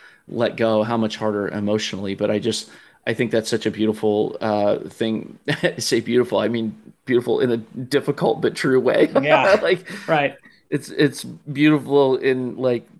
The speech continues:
Speaker 1: that I don't want to accept that that's true, but I know that it's, I
Speaker 2: Yeah.
Speaker 1: know that you're right.
Speaker 2: Right, right. Yeah.
Speaker 1: <laughs>
Speaker 2: Well, there's those books, you know, I have,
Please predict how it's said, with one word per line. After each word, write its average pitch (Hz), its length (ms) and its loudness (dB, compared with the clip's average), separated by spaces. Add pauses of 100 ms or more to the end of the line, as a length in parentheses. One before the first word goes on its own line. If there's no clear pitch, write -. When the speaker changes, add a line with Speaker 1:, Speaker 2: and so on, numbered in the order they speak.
(100)
Speaker 1:
that 123 260 0
I 127 100 0
don't 127 240 0
want 127 120 0
to 123 40 0
accept 117 340 -4
that 117 120 -4
that's 123 180 2
true, 123 220 0
but 117 120 0
I 113 120 -2
know 110 180 -2
that 110 140 -6
it's, - 260 -10
I 170 40 -8
Speaker 2:
Yeah. 180 180 2
Speaker 1:
know 113 100 -4
that 107 220 -16
you're 104 80 -16
right. 113 420 4
Speaker 2:
Right, - 240 2
right. - 340 -4
Yeah. 175 460 2
Speaker 1:
<laughs> - 80 -6
Speaker 2:
Well, 294 260 8
there's 285 260 8
those 233 200 6
books, 208 400 4
you 165 80 0
know, 156 120 2
I 160 100 2
have, 160 320 -2